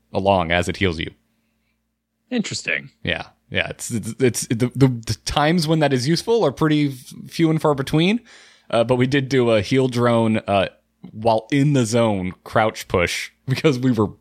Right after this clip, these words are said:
Speaker 1: really hurting yesterday <laughs> at a certain point. We were in the first, uh, we were in the first zone, but, uh, those are all things. Yeah, I, I, I don't think there's anything wrong with Lifeline. Um, I, I just think if you, at least for now,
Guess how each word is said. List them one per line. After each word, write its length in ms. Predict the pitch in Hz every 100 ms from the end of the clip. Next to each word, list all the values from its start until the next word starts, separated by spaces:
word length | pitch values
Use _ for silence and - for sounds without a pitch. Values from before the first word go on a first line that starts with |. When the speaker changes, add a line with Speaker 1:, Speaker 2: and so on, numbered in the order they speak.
| _ 113
Speaker 1:
really 440 | 120 110 104 95
hurting 320 | 92 90 90
yesterday 800 | 85 - - - - - - - _
<laughs> 20 |
at 120 | -
a 80 | 131
certain 280 | 123 120 107
point. 280 | 104 95 98
We 120 | 101
were 60 | 95
in 160 | 104
the 80 | 101
first, 400 | - 101 90 -
uh, 220 | 98 90 - - - -
we 120 | 117
were 80 | 107
in 140 | 107
the 60 | 104
first 220 | 101 92 85
zone, 320 | 92 82 82 _ _ _ _ _ _
but, 400 | - 78 90 85 - - - - - _ _ _ -
uh, 200 | 85 78
those 160 | 95
are 100 | 92
all 120 | 87 85
things. 220 | 92 90
Yeah, 160 | 117
I, 140 | 107 127
I, 220 | 131 135 123
I 40 |
don't 160 | 156 190
think 160 | 185
there's 100 | 147
anything 220 | 151 160 147
wrong 120 | 131
with 100 | 104
Lifeline. 420 | 92 87 110 156 120
Um, 320 | - 95 92 -
I, 140 | - 95 104
I 40 |
just 200 | 101 117
think 180 | 131 117
if 140 | 110
you, 180 | 113 110 - - - _ -
at 120 | 110
least 180 | 139 143
for 100 | 123
now, 380 | 110 123 92